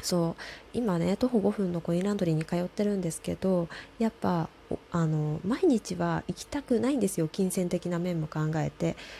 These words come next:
あの、どうしても洗濯が多分ね、七キロ以上出るんですよ、い-、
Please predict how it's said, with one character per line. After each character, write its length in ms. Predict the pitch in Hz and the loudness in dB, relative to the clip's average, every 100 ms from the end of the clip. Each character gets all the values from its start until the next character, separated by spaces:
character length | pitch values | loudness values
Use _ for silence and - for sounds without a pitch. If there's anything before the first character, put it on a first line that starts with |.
| - - - - - - | -18 -20 -18 -18 -18 -4
あ 100 | 185 | 0
の、 140 | 170 | 0
ど 120 | 165 254 | 2 0
う 60 | |
し 60 | - | 0
て 80 | 359 | 0
も 120 | 233 | 0
洗 200 | - 247 | 0 0
濯 300 | 277 269 247 | -2 -2 2
が 260 | 262 214 | 4 4
多 140 | - 233 | 2 0
分 200 | 185 170 | 0 0
ね、 100 | 160 | 2
七 260 | 151 226 | 2 2
キ 140 | 269 269 | 2 2
ロ 100 | 262 | 4
以 100 | 277 | 2
上 200 | 254 175 | 2 0
出 120 | 190 | 2
る 140 | 226 202 | 4 4
ん 60 | |
で 80 | 165 | 0
す 160 | - 160 | 0 -2
よ、 80 | |
い-、 100 | - | 0